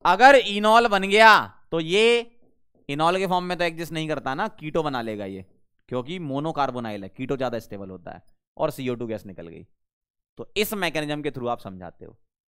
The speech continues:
ठीक है, समझ रहे हो बात को? लेकिन इसकी एक और मैकेनिज्म बता सकते हो,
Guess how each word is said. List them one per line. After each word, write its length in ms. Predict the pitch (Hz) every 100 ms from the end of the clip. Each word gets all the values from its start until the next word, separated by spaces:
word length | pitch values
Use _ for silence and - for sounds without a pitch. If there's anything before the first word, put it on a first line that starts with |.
| -
ठीक 120 | 117
है, 100 | 185
समझ 460 | 165 _ _ _ 110
रहे 100 | 156
हो 60 | 190
बात 180 | 165
को? 140 | - 95 _ - _ _ _
लेकिन 420 | 120 175 185 180 170 _ _ _
इसकी 320 | 214 - 233 233
एक 80 | 233
और 120 | 233
मैकेनिज्म 400 | 220 208 208 208
बता 200 | 190 185
सकते 280 | 180 - 175
हो, 180 | 170